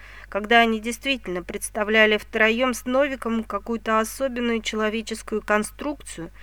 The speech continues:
триединый организм, способный на непредставимые для каждого из составляющих его элементов или для двоих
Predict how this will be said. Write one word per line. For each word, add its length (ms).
триединый 680
организм, 760
способный 800
на 400
непредставимые 1120
для 200
каждого 460
из 100
составляющих 840
его 360
элементов 720
или 280
для 260
двоих 680